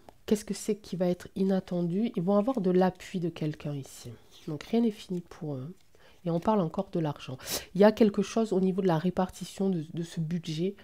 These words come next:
par rapport à ce projet. Ok ? Il y a quelque chose qui, euh,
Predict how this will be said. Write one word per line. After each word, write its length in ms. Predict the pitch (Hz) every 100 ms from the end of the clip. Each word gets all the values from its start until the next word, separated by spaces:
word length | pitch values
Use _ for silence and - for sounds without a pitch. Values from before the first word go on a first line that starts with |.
| -
par 100 | 160
rapport 260 | 165 185 170
à 40 |
ce 160 | - 160
projet. 480 | - - 156 - - - -
Ok ? 180 | 151 -
Il 100 | 180 - - - - - - - - - -
y 40 |
a 40 |
quelque 260 | 165 180 196
chose 280 | 180 208 208
qui, 280 | - 185 170
euh, 380 | 151 156 147